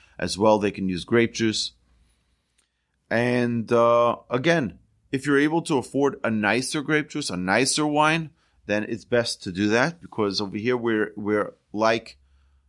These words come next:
royalty. We're royalty. Now, it's a very important thing when we talk about wine. Uh, w-, there's no mitzvah for us to be inebriated and drunk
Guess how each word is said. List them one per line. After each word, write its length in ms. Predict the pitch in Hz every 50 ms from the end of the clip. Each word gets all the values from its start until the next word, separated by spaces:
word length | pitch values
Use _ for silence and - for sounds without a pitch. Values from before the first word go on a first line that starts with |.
| _ _ _ _ _ _ _ _ _ _ _ _
royalty. 640 | 98 117 139 139 120 101 - - - 85 85 - _ _ _ _ _ _ _ _
We're 160 | 95 107 120
royalty. 600 | 127 160 214 220 208 175 143 - 120 95 82 - _ _ _ _ _ _ _ _ _ _ _ _ _ _ _ _ _ _ _ _ _ _ _ _ _ _ _ _ _ _ _ _ _ _ _ _ _ _ _ _ _ _ _ _
Now, 360 | _ 120 143 147 147 143 143 -
it's 180 | 135 131 123
a 80 | 139 135
very 240 | 135 180 202 196 170
important 320 | 139 - 165 160 139 131
thing 160 | 147 165 156
when 140 | 143 131 120
we 80 | 117 -
talk 240 | - 156 147 147
about 260 | 139 123 120 110 92 110
wine. 480 | 120 131 131 117 101 95 95 104 101 _ _ _ _ _ _ _ _ _ _ _ _ _ _ _ _ _ _ _ _ _ _ _ _ _ _ _ _ _ _
Uh, 480 | 90 92 92 92 92 90 90 90 90 90 - _ _ _ _ _ -
w-, 220 | 113 107 107 110
there's 240 | 113 131 131 107 107
no 120 | 143 147
mitzvah 440 | 143 143 151 156 156 - 131 131 117
for 160 | - - 120
us 100 | 113 - -
to 100 | - 98
be 280 | 92 123 120 120 117
inebriated 880 | 110 107 117 131 127 113 120 120 117 110 110 107 107 107 95 - - - _ _
and 380 | 95 95 98 95 92 90 - - -
drunk 440 | 92 87 107 113 117 120 123 -